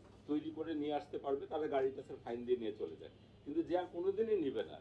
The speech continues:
তারাও বলে যে, "আমার এটা বিশ বছর হয়ে গেছে, এই গাড়ির বিআরটি থেকে কোনোদিনই কাগজ বেরোবে না।" তারা যদি স্যার আমাদেরকে স্ট্যাম্পের উপরে আবেদন করে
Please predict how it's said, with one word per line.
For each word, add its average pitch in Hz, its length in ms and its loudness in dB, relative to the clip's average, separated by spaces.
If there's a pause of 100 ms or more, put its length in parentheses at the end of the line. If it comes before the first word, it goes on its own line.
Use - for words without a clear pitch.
তারাও 190 240 2
বলে 104 260 -4
যে, - 100 -4
"আমার 151 200 0
এটা 151 100 -8
বিশ 151 240 -6
বছর 170 200 2
হয়ে 165 180 -2
গেছে, 156 220 -8 (300)
এই 135 140 2
গাড়ির 139 400 0
বিআরটি 151 340 0
থেকে 160 240 -6
কোনোদিনই 160 360 0
কাগজ 113 340 0
বেরোবে 78 300 -4
না।" - 100 -16 (300)
তারা 143 200 2
যদি 156 240 -4
স্যার 165 140 0
আমাদেরকে 139 500 0
স্ট্যাম্পের 135 380 0
উপরে 143 180 0
আবেদন 127 380 0
করে 127 260 -2